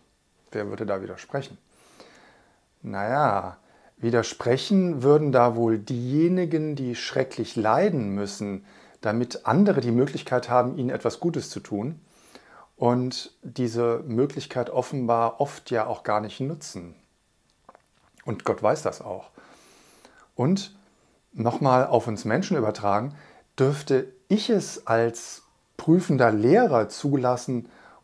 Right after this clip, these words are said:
um Kopfnoten zu machen, dass Schüler eine Klassenkameradin mobben, nur damit andere aus der Klasse sich dann vielleicht schützend vor sie stellen können?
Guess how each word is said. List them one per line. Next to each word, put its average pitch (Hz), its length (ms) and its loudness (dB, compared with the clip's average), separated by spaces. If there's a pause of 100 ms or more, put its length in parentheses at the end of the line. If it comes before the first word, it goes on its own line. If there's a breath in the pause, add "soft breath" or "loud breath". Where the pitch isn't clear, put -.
um 113 480 -2
Kopfnoten 123 540 2
zu 113 120 -4
machen, 104 380 0 (480 loud breath)
dass - 380 -2
Schüler 151 680 4
eine 123 580 2
Klassenkameradin 120 1200 2
mobben, 117 500 2 (340 loud breath)
nur 139 160 4
damit 131 380 2
andere 160 480 6
aus 131 180 2
der 120 120 0
Klasse 151 640 0 (300 loud breath)
sich 143 180 -4
dann 135 160 4
vielleicht 117 300 0
schützend 165 420 0
vor 117 300 0
sie 170 120 -4
stellen 208 420 -2
können? 233 380 -4